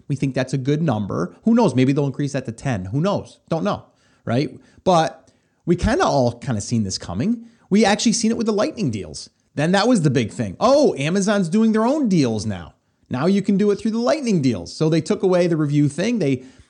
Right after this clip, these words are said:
they then talked about, you know, doing this Lightning deal thing. Then it was, you know, rolled out for free at first. Now they charge for it. Um, you know, I don't know if they're gonna charge for this service. They might do that in the future too. Who knows, Chris? Uh, you know, no one really knows.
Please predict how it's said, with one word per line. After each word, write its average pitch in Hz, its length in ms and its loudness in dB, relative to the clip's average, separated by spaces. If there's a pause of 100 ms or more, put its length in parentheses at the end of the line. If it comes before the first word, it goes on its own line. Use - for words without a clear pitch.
they 151 140 4
then 170 420 0
talked 156 320 -6
about, 147 400 0
you 165 80 0
know, 139 160 2
doing 143 240 0
this 139 160 -2
Lightning 143 300 -2
deal 139 180 0
thing. 180 280 0
Then 135 100 0
it 135 80 -2
was, 135 240 -4 (360)
you 131 60 -4
know, 135 280 0
rolled 135 300 4
out 139 280 0
for 131 120 -4
free 156 420 0
at 131 80 -6
first. 190 300 -2
Now 135 160 0
they 143 120 0
charge 131 400 0
for 123 260 -2
it. - 160 -4 (520)
Um, 143 500 0 (200)
you 156 120 2
know, 131 160 0
I 127 80 0
don't 165 120 2
know 147 100 2
if 147 80 -4
they're 143 100 0
gonna 147 140 0
charge 160 300 0
for 190 100 0
this 240 180 0
service. 101 300 -2
They 135 100 -2
might 160 220 -2
do 180 100 0
that 226 160 2
in 339 80 -4
the 131 60 -2
future 156 320 -2
too. 262 240 0
Who 160 100 2
knows, 226 240 2
Chris? - 380 -8 (680)
Uh, 117 320 0
you 147 80 0
know, 131 80 4
no 143 160 4
one 170 160 2
really 156 300 0
knows. 160 480 -4